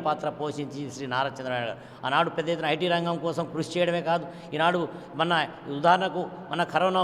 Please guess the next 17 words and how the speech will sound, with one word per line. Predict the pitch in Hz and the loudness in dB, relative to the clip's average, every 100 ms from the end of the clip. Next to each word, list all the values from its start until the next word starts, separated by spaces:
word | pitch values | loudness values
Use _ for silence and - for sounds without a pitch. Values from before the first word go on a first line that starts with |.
| 170 | 4
వచ్చినప్పుడు | 170 185 170 170 - - | 2 2 0 -2 -6 -2
దానికి | 147 170 | 0 2
కావాల్సిన | 160 190 185 190 156 | 4 4 4 2 2
మెడిసిన్ | 175 196 196 165 - - 139 165 | 0 2 0 0 -4 -8 -2 2
దాన్ని | 165 156 117 123 - 127 - | 2 0 -4 -10 -14 -12 4
తయారు | 160 202 | 6 6
చేసిన | 185 160 160 | 6 0 0
సంస్థలు | 165 190 196 175 | 2 2 4 4
కూడా, | 165 160 - - - 120 | 4 4 2 -8 -10 0
జెనోమ్ | 165 185 175 | 4 4 6
వ్యాలీ | 165 160 | 4 4
లాంటి | 151 | 0
సంస్థలు | 139 185 - 170 160 - - | 0 0 2 0 0 -4 -4
ఆనాడు | 135 156 156 143 | 0 2 0 -2
చంద్రబాబు | 147 160 156 | 2 2 2
నాయుడు | 151 151 | 2 2
గారు | 151 | 0